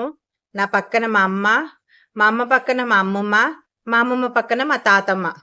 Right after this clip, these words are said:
ఐదు తరాల ఆడపిల్లల ఫోటోలండి. ఇన్-, ఇంటికి పెద్ద ఆడపిల్లలు అందరూ. ఐదు తరాల ఫోటో. ఇది అసలు హైలైట్ అండి. మా అమ్మ అయితే గుర్తుకి ఇట్లా గోడకు పెట్టేసుకుంది దాన్ని చక్కగా. అసలు అందరి ఇళ్లల్లో ఉంటాయో ఉండవో నాకు తెలీదు.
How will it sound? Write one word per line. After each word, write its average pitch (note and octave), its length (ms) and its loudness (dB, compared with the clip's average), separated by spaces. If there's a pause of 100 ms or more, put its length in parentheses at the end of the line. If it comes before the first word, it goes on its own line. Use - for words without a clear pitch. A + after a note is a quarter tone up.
(720)
ఐదు C4+ 260 0
తరాల C4+ 360 4
ఆడపిల్లల A#3 520 2
ఫోటోలండి. A3+ 580 0
ఇన్-, G#3 280 -6
ఇంటికి A3 400 -6
పెద్ద G#3+ 200 -2
ఆడపిల్లలు A3+ 500 0
అందరూ. F#3+ 380 -4 (460)
ఐదు A#3+ 300 2
తరాల A#3 240 2
ఫోటో. A3+ 380 -2 (640)
ఇది G3 160 -4
అసలు G3 300 -2
హైలైట్ G#3+ 500 0
అండి. A3+ 200 2
మా G3+ 120 2
అమ్మ G3+ 180 0
అయితే A#3+ 200 0
గుర్తుకి A3 380 -4
ఇట్లా A#3+ 160 -4
గోడకు G#3 400 2
పెట్టేసుకుంది A#3 640 -4
దాన్ని F#3+ 280 -2
చక్కగా. F#3+ 520 -4 (680)
అసలు A3 220 -4
అందరి G#3+ 260 -2
ఇళ్లల్లో A#3+ 360 2
ఉంటాయో A3+ 340 -2
ఉండవో A3 260 0
నాకు G#3+ 280 -4
తెలీదు. G#3 400 -2